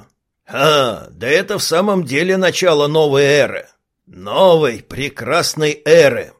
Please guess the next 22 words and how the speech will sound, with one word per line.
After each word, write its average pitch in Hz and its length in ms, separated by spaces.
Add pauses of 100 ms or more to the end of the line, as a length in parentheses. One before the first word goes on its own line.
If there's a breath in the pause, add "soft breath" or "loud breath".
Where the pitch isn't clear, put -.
(300)
Когда 131 640
один 147 420
грамотный 147 680
король 143 460
способен 147 680
поставить 151 720
на 143 120
колени 151 480
всех, - 640 (160)
всех 165 540
вокруг. 135 640 (760)
«Вообще-то 139 920
здесь 120 500
ярл. 131 600 (260)
Король-то 147 500
он 156 100
южнее», 160 680 (680)
поправил 135 480
собеседника 127 840
Карл, 151 540 (260 soft breath)
пытаясь 190 440
представить, 185 760